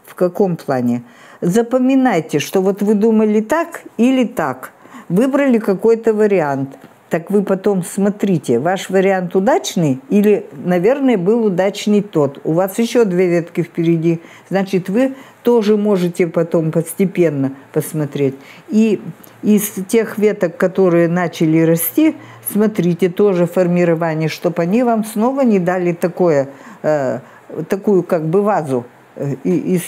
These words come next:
трёх веток. Э, почему, э, с-, все три ветки срезать нельзя? Э, такие деревья могут за зиму погибнуть,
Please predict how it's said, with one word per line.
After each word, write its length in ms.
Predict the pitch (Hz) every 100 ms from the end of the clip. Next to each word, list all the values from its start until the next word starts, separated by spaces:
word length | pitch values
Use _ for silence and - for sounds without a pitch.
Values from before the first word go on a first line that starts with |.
| -
трёх 360 | 180 160 -
веток. 500 | 156 151 131 127 - - - - - - -
Э, 420 | - 151 143 139 -
почему, 640 | 214 208 - 220 262 285 247 175 175
э, 20 |
с-, 240 | 160 - 165
все 540 | - - - - 247
три 320 | 233 233 233
ветки 400 | 202 202 - 170 -
срезать 440 | 170 151 139 139 147
нельзя? 440 | 135 139 127 123 - - - - - _ _ _ -
Э, 220 | 156 -
такие 340 | - 165 226 220
деревья 460 | 170 185 233 202
могут 360 | 165 180 170 143
за 160 | 156 160
зиму 260 | 151 139
погибнуть, 720 | 135 131 127 123 120 - -